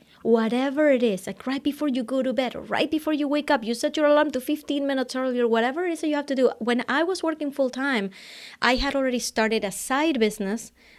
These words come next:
uh, 'cause I started my first side business with my first baby, right? Uh, I started making websites for businesses. So how was I, with a newborn baby, making websites and also having a full-time job? You know what I would do?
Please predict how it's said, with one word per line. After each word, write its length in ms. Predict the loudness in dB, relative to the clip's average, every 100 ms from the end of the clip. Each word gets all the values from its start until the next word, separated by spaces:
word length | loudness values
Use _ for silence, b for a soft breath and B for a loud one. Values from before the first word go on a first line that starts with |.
| -6
uh, 100 | -2
'cause 160 | 0
I 60 | 0
started 260 | 2 2
my 100 | 2
first 200 | 0 -2
side 160 | -2 -2
business 320 | -2 -4 -6
with 120 | -4 -4
my 100 | -2
first 280 | -2 0
baby, 420 | -2 -2 -2 -6 -6
right? 320 | -4 0 -2 -4 B B B
Uh, 180 | 2 4
I 100 | 2
started 300 | 0 0 0
making 340 | 0 0 0 2
websites 680 | 2 0 -2 -2 -4 -10 -12 _
for 160 | 0
businesses. 560 | 0 -2 -6 -12 -14 -18 B B
So 360 | 0 4 6 4 2
how 240 | 4 4
was 220 | 2 -2
I, 360 | 0 2 2 0 B B 0
with 220 | 2 2
a 160 | 0 2
newborn 460 | 2 4 4 4
baby, 400 | 2 0 -2 -4 _ -2
making 440 | 2 2 2 2
websites 440 | 2 0 -2 -4 -4
and 100 | -4
also 220 | -4 -6
having 320 | -4 -2 -2
a 60 | -4
full-time 380 | -4 -4 -2
job? 320 | 2 4 2 0 B B B
You 100 | -2
know 120 | -2
what 140 | -2 0
I 40 |
would 140 | 0 2
do? 260 | 2 2